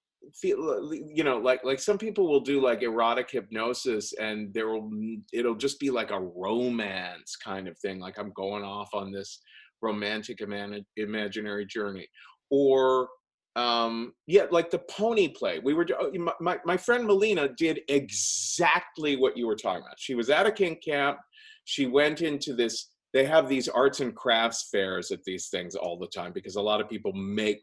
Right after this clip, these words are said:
part of their interest is making whips, making horse stuff, you know, saddles and stuff like, and then trying to sell them at these camps. So she went to the, the arts and crafts part of the camp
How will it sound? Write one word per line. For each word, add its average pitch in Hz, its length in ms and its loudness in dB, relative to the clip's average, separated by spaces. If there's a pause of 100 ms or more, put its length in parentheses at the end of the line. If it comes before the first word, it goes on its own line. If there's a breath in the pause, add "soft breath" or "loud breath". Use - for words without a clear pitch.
(100)
part 113 220 2
of 104 100 -2
their 107 160 2
interest 104 520 -2
is 92 220 -2 (280 soft breath)
making 113 880 2
whips, 104 540 2
making 107 580 -2
horse 104 720 0 (280)
stuff, - 580 -4 (240)
you 107 120 -6
know, 85 120 -6
saddles 98 640 -2
and 98 120 -10
stuff - 220 -8
like, 101 100 -4
and 104 100 -4
then 101 140 -2 (240 loud breath)
trying 127 220 2
to 104 60 -4
sell 214 300 6
them 123 140 4
at 95 140 -4
these 95 180 -4
camps. 90 320 -10 (360 loud breath)
So 196 120 6
she 208 180 2
went 220 260 2
to 208 100 0
the, 156 340 2
the 120 260 6
arts 131 300 6
and 117 140 -6
crafts 113 640 0
part 110 220 0
of 98 120 -4
the 98 80 -4
camp 98 400 -6